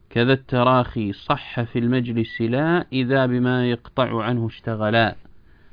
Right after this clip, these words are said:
طبعًا يقول يصح التراخي إلا إذا حصل ت-، انقطاع بما، يعني إن تشاغل بمقطعه، عبارة صاحب الزاد،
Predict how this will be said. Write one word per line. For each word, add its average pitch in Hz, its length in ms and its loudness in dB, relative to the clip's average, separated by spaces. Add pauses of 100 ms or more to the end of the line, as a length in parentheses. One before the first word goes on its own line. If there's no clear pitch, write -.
(360)
طبعًا 120 320 -2 (200)
يقول 147 420 0
يصح 127 400 -4
التراخي 131 600 0 (480)
إلا 175 580 4
إذا 170 460 2 (1600)
حصل 143 600 2 (480)
ت-، - 340 -4 (800)
انقطاع 123 680 4 (1500)
بما، 135 540 2 (280)
يعني 113 260 -2
إن 120 100 -2
تشاغل 131 640 4
بمقطعه، 117 420 0
عبارة 110 380 2
صاحب 113 260 -8
الزاد، 104 360 -8